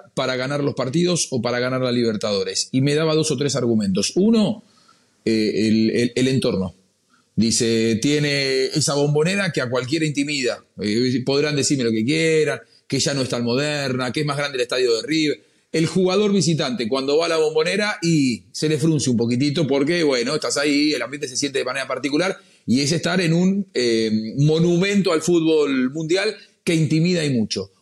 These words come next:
Otra que me sorprendió, pero él, él lo, lo argumentaba, es ese consejo de fútbol. Dice, "Los tipos que están en el consejo de fútbol, Riquelme, que lo subestimamos tomando mate, Chicho Serna, Bermúdez, Cassini,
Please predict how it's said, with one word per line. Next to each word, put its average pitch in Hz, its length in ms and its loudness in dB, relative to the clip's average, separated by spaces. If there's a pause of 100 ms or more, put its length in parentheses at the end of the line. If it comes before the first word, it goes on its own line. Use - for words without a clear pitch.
(100)
Otra 220 460 -2
que 147 120 -2
me 131 100 -2
sorprendió, 147 580 0
pero 117 160 0
él, 117 240 0
él 117 260 -4 (600)
lo, 107 280 2
lo 110 160 2
argumentaba, 127 760 0 (300)
es 180 400 0
ese 170 180 0
consejo 165 440 0
de 151 100 2
fútbol. 104 380 0
Dice, 127 380 -2 (160)
"Los 165 240 0
tipos 226 260 0
que 185 80 2
están 151 240 -2
en 131 60 0
el 131 100 0
consejo 160 440 0
de 147 100 2
fútbol, 190 580 2 (200)
Riquelme, 156 520 0
que 139 80 0
lo 139 80 2
subestimamos 139 580 0
tomando 127 340 0
mate, 139 420 -2
Chicho 120 260 -2
Serna, 127 520 0
Bermúdez, 139 680 2
Cassini, 139 540 -2